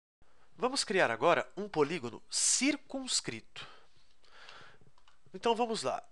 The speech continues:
Vamos entrar no comando, via teclado, P O L, Enter. Vou definir o número de lados. Agora eu vou criar um triângulo, então vou colocar o número de lados três, Enter. Vou definir aqui um ponto central, clicando na tela.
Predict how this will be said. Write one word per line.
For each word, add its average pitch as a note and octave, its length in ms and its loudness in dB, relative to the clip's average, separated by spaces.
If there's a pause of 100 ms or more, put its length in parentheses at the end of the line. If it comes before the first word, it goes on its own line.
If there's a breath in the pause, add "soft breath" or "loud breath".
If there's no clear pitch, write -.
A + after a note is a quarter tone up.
(100)
Vamos F#3 440 0
entrar C#3+ 460 4
no A#2 80 -8
comando, D3+ 580 0 (120)
via A#2 240 -4
teclado, D3 500 4
P - 340 0
O C3 200 2
L, G#2+ 360 -4 (140)
Enter. C#3+ 420 -4 (680 loud breath)
Vou B3 180 4
definir G#3 380 2
o E3+ 40 2
número C#3+ 220 -2
de D#3+ 120 2
lados. D#3 460 6
Agora E3+ 260 6
eu E3+ 40 4
vou D#3+ 120 0
criar B2+ 360 4
um A#2 140 -8 (260)
triângulo, F3+ 500 2
então C3+ 220 -4
vou C3+ 100 -4
colocar B2 320 -2
o A2+ 40 -6
número G#2+ 200 -6
de G2+ 80 -6
lados F2 400 -4
três, - 680 0
Enter. D#3 400 -2 (1040 loud breath)
Vou F#3 160 8
definir G3 340 4
aqui E3+ 200 2
um E3+ 60 -2
ponto - 260 -4
central, C#3 480 6
clicando A#2+ 340 -4
na D3 100 0
tela. C3 480 0